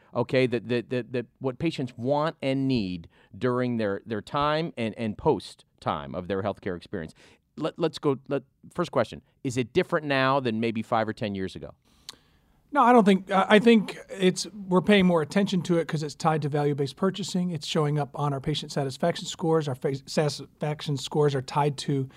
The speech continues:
Speaker 2: financial reimbursement for Medicaid and Medicare. Sixty percent of our revenue comes from Medicaid and Medicare.
Speaker 1: Mm.
Speaker 2: I think, um, many of us or many of our clients in healthcare administration are, are being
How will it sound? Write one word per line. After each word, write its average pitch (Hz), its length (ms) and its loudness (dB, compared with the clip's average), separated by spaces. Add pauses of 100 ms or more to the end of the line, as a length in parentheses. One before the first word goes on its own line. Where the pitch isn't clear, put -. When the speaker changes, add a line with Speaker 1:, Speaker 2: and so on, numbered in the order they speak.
(320)
Speaker 2:
financial 180 420 6
reimbursement 160 640 8
for 156 100 6
Medicaid 151 440 6
and 139 100 2
Medicare. 190 420 2
Sixty - 300 -4
percent 151 320 -4
of 143 80 0
our 139 160 2
revenue 175 380 4
comes 151 220 -2
from 135 220 -2 (320)
Medicaid 156 440 6
and 135 180 4
Medicare. 180 460 2
Speaker 1:
Mm. 107 400 -18 (400)
Speaker 2:
I 185 100 8
think, 208 400 6
um, 175 400 8 (300)
many 185 320 10
of 180 120 10
us 175 320 8
or 160 160 2
many 170 280 6
of 160 200 4 (120)
our 151 160 2
clients 170 560 0
in 151 160 -4 (120)
healthcare 156 460 -2
administration 151 640 0 (160)
are, 147 220 -2 (220)
are 139 140 -2
being 147 400 0